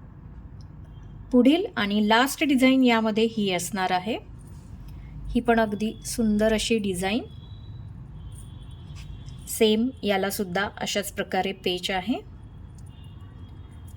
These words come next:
डिझाईन सगळ्याच सुंदर आहेत. सहा डिझाईन्स मी तुम्हाला दाखवले आहेत. स्क्रीनशॉट मात्र अपेक्षित आहे तुमच्याकडनं. ऑर्डर वे-, ऑर्डर घेतेवेळी किंवा देतेवेळी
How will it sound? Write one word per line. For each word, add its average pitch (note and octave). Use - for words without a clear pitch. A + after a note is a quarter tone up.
डिझाईन G#3
सगळ्याच A#3
सुंदर G3+
आहेत. G3
सहा A#3
डिझाईन्स C4
मी B3+
तुम्हाला G#3
दाखवले F#3
आहेत. G3+
स्क्रीनशॉट C#4+
मात्र A3
अपेक्षित G#3+
आहे G3+
तुमच्याकडनं. G3
ऑर्डर A3+
वे-, B3+
ऑर्डर A3
घेतेवेळी C4+
किंवा G#3+
देतेवेळी A3+